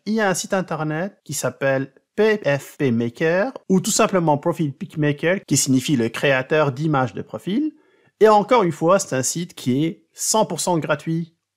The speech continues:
On n'a pas besoin de créer aucun compte, est extrêmement simple à utiliser. Pour commencer, cliquez tout simplement sur le bouton plus, le grand bouton que vous avez ici au milieu, on peut pas le manquer.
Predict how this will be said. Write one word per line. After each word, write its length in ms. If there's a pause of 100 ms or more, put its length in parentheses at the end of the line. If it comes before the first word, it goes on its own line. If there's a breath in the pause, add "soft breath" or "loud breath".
On 160
n'a 100
pas 140
besoin 280
de 100
créer 320
aucun 260
compte, 400 (180)
est 260
extrêmement 480
simple 300
à 40
utiliser. 560 (340 soft breath)
Pour 160
commencer, 540
cliquez 320
tout 100
simplement 480
sur 360
le 100
bouton 340
plus, 420
le 100
grand 200
bouton 300
que 60
vous 140
avez 120
ici 220
au 40
milieu, 520
on 80
peut 120
pas 120
le 80
manquer. 500